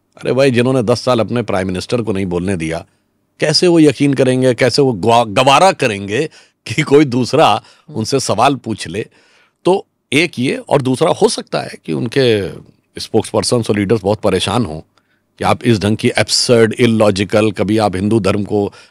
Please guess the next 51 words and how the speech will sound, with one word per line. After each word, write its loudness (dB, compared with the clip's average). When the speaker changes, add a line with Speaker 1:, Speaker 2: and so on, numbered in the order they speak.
Speaker 1:
गाली 2
बकेंगे, 0
कभी -6
सनातन -2
धर्म -2
को -4
गाली -2
बकेंगे। -4
चलिए, -2
मोदी 2
जी 2
के 0
प्रति -6
जो 0
बोल 2
रहे 0
थे -6
समझ -2
में 0
आता -2
था, -6
आप 2
एक 0
बार 2
वो 2
टॉलरेट 0
कर -6
सकते -8
थे, -6
डिफेंड 0
कर -2
सकते -8
थे, -2
कुछ 0
भी 6
मन 4
में 4
ईर्ष्या 0
है -4
भाई, -6
व्यक्ति 2
के 6
बारे 2
में -4
बोलिए, -6
कोई 4
बात 0
नहीं, -10
हम -8
टॉलरेट -4
करेंगे, -12